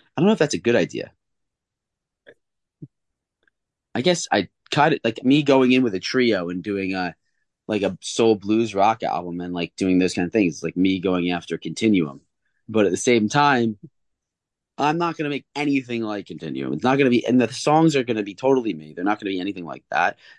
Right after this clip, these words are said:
They're gonna, and the sound is gonna be completely different. It's just, like, me going in with a freaking trio. So it's like, "Oh, let's do that," you know? Um, and me going after these dance records is, like, me.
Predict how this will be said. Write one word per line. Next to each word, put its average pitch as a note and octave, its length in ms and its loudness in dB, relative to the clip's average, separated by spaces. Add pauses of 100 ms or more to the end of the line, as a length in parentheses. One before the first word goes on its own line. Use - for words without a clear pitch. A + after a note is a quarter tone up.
(120)
They're B2+ 160 2
gonna, B2+ 160 0
and B2+ 300 4 (520)
the C3 140 2
sound D#3+ 380 2
is G2 100 -14
gonna F#2+ 100 -8
be F2+ 80 -8
completely F#2 460 -6
different. C#3 380 2
It's C#3 100 -2
just, D3 160 0
like, C3 160 0
me C3+ 220 4
going B2 280 2
in A#2 80 -6
with A2 120 -14
a G#2+ 40 -14
freaking G#2+ 340 -8
trio. B2+ 300 0 (540)
So G#2+ 240 0
it's G2+ 100 -2
like, C3 140 0
"Oh, G3+ 200 6
let's B2+ 180 0
do C#3 140 -4
that," D#2+ 140 -14 (160)
you A#2 140 -4
know? A2 220 -4 (440)
Um, A2+ 640 0 (1700)
and B2 720 -4 (560)
me C#3 160 4
going C#3 300 4
after C#3+ 180 -2
these B2 220 -2
dance D#3+ 340 2
records B2 380 0
is, A2+ 100 -8
like, B2+ 200 -2
me. C#3 440 4